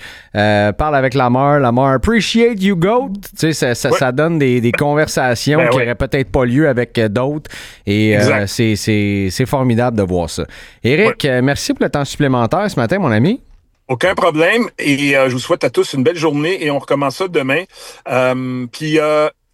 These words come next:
Speaker 2: on s'en parlera, là, mais, euh, j'ai hâte de voir dans dix ans, on parlait de dix ans, là, qui sera le meilleur, Connor Bedard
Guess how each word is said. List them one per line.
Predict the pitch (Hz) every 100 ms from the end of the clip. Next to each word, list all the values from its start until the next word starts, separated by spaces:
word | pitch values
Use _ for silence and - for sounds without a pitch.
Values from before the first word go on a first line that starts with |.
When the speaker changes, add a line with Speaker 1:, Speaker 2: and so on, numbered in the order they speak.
| -
Speaker 2:
on | 147
s'en | 135 165
parlera, | 160 160 160 214
là, | 202 180
mais, | 143 139
euh, | 139 143
j'ai | 143 151
hâte | 185
de | 196
voir | 147 165 180
dans | 139 131
dix | 120 120
ans, | 160 165
on | 135
parlait | 127 135
de | 131
dix | 113
ans, | 151 165
là, | 151 156 _ _ -
qui | 202
sera | 156 165
le |
meilleur, | 156 147 143 127 -
Connor | 156 180 180
Bedard | 165 170 220